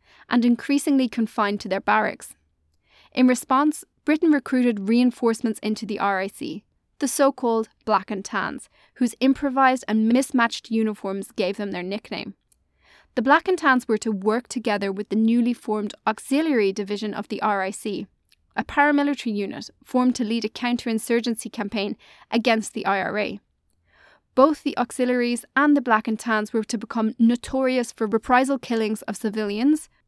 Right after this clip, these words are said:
arson, looting, and a general campaign of terror against the populace. Hence their enduring reputation as some of the villains of history. It wasn't clear who had asked for the R I C to be commemorated,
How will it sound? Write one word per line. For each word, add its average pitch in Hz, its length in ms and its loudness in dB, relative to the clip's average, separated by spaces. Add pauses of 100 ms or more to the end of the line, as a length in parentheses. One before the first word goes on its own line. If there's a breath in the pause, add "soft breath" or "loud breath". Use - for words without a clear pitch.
arson, 247 580 4 (260)
looting, 226 540 2 (220 soft breath)
and 226 120 2
a 220 60 0
general 254 400 2
campaign 220 480 -2
of 202 140 -8
terror 269 500 2
against 202 320 -6
the 208 80 -10
populace. - 640 -6 (460)
Hence 302 280 4
their 262 200 0
enduring 226 600 2 (120)
reputation 226 760 -4 (300 soft breath)
as 233 160 -4
some 262 180 2
of 247 140 0
the 220 80 0
villains 208 520 -4
of 196 120 -10
history. - 520 -8 (1400 soft breath)
It 247 160 0
wasn't 311 420 2
clear 220 400 0 (100)
who 240 140 4
had 196 220 0
asked 208 420 0
for - 140 -6
the 208 180 -4
R 196 220 2
I 208 120 -2
C 196 220 -8
to - 120 -10
be 202 120 -6
commemorated, 190 800 -8